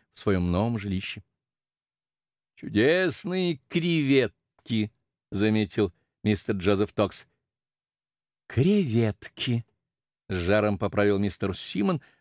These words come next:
бросив на виновника своих дней хмурый взгляд, полный угрюмой укоризны. «Ну, пусть будет по-твоему», — согласился родитель. «Но креветки или креветки,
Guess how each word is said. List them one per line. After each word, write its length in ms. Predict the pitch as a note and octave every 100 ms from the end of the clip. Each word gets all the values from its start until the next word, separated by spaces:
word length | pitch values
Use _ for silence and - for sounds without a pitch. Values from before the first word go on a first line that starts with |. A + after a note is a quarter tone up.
| -
бросив 400 | G#2+ G#2+ A2+ -
на 60 |
виновника 460 | G#2 G2+ G#2+ G#2 G2
своих 300 | - G2+ F2
дней 180 | G2+ G2+
хмурый 320 | - G#2 G2+
взгляд, 400 | F2+ F2+ A#2 - _ _
полный 280 | - G2+ G#2
угрюмой 380 | G#2 F#2+ A2 G#2+
укоризны. 460 | G#2 G2 F#2 F2 - _ _ _ -
«Ну, 380 | C3 A#3 C4 G#3
пусть 320 | C3+ G3+ F#3+
будет 460 | B2+ F#3+ E3+ D3 -
по-твоему», — 680 | G#2+ G2 G#2 D3 D#3+ E3
согласился 640 | - - C#3 A2+ C3 A2+ -
родитель. 400 | A#2 G#2+ - - _ _ _ _ _ -
«Но 200 | G#2+ G#2+
креветки 960 | - G3+ C#4 C4 A3+ C3+ G3+ - - A2
или 200 | F#2+ F#2+
креветки, 1000 | - G#2+ G3 G2 G2+ B2 A#2 - G2